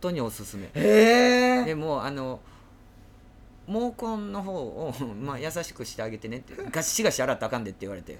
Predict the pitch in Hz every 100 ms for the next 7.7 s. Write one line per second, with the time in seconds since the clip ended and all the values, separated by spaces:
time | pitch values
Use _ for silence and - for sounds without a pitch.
0 | 123 117 107 180 151 117 113 110 - 156
1 | - - 392 - 339 - - - - 240
2 | 220 - 233 247 254 294 349 392 349 269
3 | 233 226 226 214 202 170 143 - - -
4 | - 370 - 226 170 135 - 135 135 92
5 | 214 220 208 226 214 214 - - - -
6 | - 139 151 160 160 151 - 120 113 120
7 | 120 120 120 98 101 101 82